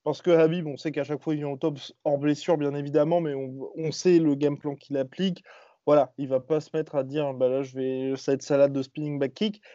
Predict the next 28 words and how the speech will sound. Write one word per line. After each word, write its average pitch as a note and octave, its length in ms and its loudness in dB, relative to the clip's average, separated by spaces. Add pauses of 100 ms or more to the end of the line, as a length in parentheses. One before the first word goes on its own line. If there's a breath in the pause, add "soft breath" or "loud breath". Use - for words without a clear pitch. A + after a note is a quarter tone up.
Et E3 140 4
de E3 100 4
l'autre G#3 240 0
côté, G#3+ 420 0 (520)
on G#3 180 4
a G#3+ 100 4
Justin F3 380 -6
Gaethje, E3+ 360 -2
là, G3+ 100 4
on E3 100 -2
sait A#3 220 -4
aussi A3+ 460 -4 (220)
qu'il - 160 -8
va D#3+ 100 4
vraiment F3 340 0
jouer F3 240 -4
crânement D#3 360 -6
sa D#3+ 140 -4
chance, G3+ 280 -6
et D#3+ 60 0
là, E3+ 100 4
ça D#3+ 160 -2
peut D#3 160 -6
être D#3 140 -6
intéressant. C3+ 480 -8 (280)
Mais D#3+ 80 4
voilà, F#3+ 260 6
après, G3 380 0